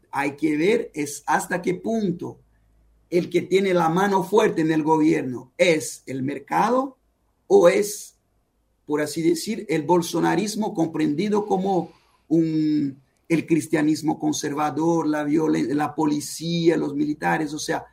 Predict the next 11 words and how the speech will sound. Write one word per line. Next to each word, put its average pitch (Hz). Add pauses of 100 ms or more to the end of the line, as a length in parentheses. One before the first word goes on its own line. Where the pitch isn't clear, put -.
(240)
hay 151
toda, -
eh, 160
eh, -
una 165
política, 202 (360)
una 180
cultura 240
política 170
propia, - (220)
¿no? 190